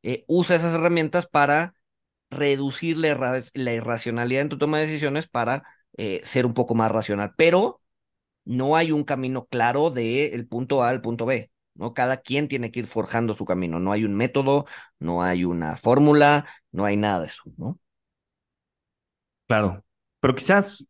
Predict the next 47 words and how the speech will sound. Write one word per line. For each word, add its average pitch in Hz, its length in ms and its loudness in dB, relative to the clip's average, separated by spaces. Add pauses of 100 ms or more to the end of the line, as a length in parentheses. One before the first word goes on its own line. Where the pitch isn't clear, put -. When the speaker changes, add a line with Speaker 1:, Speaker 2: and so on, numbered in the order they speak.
(140)
Speaker 2:
a 113 80 -2
lo 127 60 6
mejor 156 180 6
me 180 80 0
equivoco, 104 340 0
pero 95 380 0 (360)
una, 143 280 6
una 135 260 6
buena 127 600 4
heurística, 131 680 0 (100)
ya 101 200 0
con 104 140 -10
esto 101 180 -6
ya 92 280 -4
me 92 100 -14
callo, 110 300 -4 (460)
pero 107 140 2
quizá 127 180 2
una 147 140 4
buena 147 200 4
heurística, 135 680 0 (100)
o - 40 -14
sea, 90 200 -4
para, 87 320 -2
para 90 140 -4
la 92 120 0
gente 107 240 -2
que 95 140 -4
a 85 80 0
huevo 113 380 0
quiere 104 180 2
una 104 180 4
solución, 98 540 -2 (880)
<laughs> - 300 -14
este, 101 680 2
o 80 60 -10
sea, 104 160 2
ya 113 240 4
dijimos 135 300 2
que 110 100 2
el 95 100 4
overconfidence 104 720 0
siempre 104 260 -2
lo 101 80 2
vas 98 140 -2
a - 40 -14
tener 127 400 -2